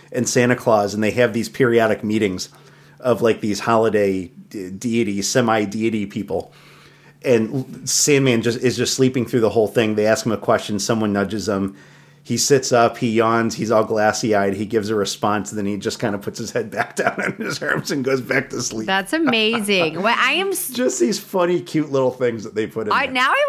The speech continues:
Speaker 2: wanna watch number three.
Speaker 1: It's, you, you should watch it. I mean, just to watch it. I'm not a huge fan
Speaker 2: But as,
Speaker 1: of it, but it, by all
Speaker 2: as
Speaker 1: means,
Speaker 2: part of the
Speaker 1: yeah.
Speaker 2: lore and as part of the trilogy of the, of the Tim Allen canon.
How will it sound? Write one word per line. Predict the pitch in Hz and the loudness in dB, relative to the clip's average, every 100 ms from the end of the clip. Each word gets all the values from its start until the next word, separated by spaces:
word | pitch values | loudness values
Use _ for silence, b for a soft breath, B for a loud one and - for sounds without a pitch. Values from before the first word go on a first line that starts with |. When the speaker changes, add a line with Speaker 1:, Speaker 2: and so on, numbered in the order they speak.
| 523 | 2
Speaker 2:
wanna | 392 | 2
watch | 330 277 - | 0 0 -2
number | 285 277 339 | 0 0 -2
three. | 349 339 466 466 190 175 165 202 _ _ _ _ - - | 0 0 2 2 2 0 -2 -8 _ _ _ _ -18 -4
Speaker 1:
It's, | 202 240 220 | -4 -4 -6
you, | 226 226 | -6 0
you | 254 | 0
should | - 285 240 | 2 0 2
watch | 165 170 156 117 | 4 4 4 0
it. | 110 | 0
I | 120 | 2
mean, | 131 131 | 2 2
just | 139 - | 0 0
to | 123 | 2
watch | 107 110 - | 2 2 -2
it. | 90 | -4
I'm | 107 | 0
not | 123 117 | 0 2
a | |
huge | 110 123 107 - | 0 -2 -4 -4
fan | - | 0
Speaker 2:
But | 254 | 2
as, | 247 95 | 2 -2
Speaker 1:
of | |
it, | 113 | -4
but | 131 | -4
it, | 170 | -2
by | 151 165 | -2 0
all | 175 | 0
Speaker 2:
as | 233 | -2
Speaker 1:
means, | 143 | -4
Speaker 2:
part | 247 233 | -2 -2
of | 220 | -2
the | 208 | 0
Speaker 1:
yeah. | 202 | 0
Speaker 2:
lore | 208 220 | 0 0
and | 202 190 | 0 0
as | 190 185 - | -2 -4 -4
part | 202 185 | -2 0
of | |
the | 175 | -2
trilogy | 185 202 185 160 160 160 | -2 0 0 0 0 2
of | 156 151 | 0 0
the, | 156 147 143 143 - | 2 4 4 2 0
of | 156 143 | -2 0
the | 151 | -4
Tim | - 151 | -2 0
Allen | 147 143 139 143 | 2 2 0 -4
canon. | 143 151 151 131 143 165 | -4 -4 -4 -6 -6 -8